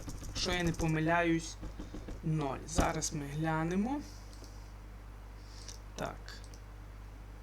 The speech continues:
Що є неправильним, оскільки один на два не ноль, але оскільки ми записали два цілі числа, то так, е,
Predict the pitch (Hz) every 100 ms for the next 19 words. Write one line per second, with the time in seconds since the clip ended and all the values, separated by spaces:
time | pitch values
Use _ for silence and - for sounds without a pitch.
0 | - - - - - - - - - -
1 | - - - - 50 50 - - 50 50
2 | - - - - - - - - - -
3 | - - - - - - - - - -
4 | 185 175 180 170 160 - 160 156 156 180
5 | 214 247 285 - - - - - - 226
6 | 196 196 233 226 196 226 220 226 226 220
7 | 180 143 135 - - - 170 180 185 -
8 | 190 196 185 170 185 - 190 180 160 180
9 | - 196 175 - - - 220 277 302 -
10 | - - - - - - - - 180 180
11 | 214 214 - - 190 180 185 185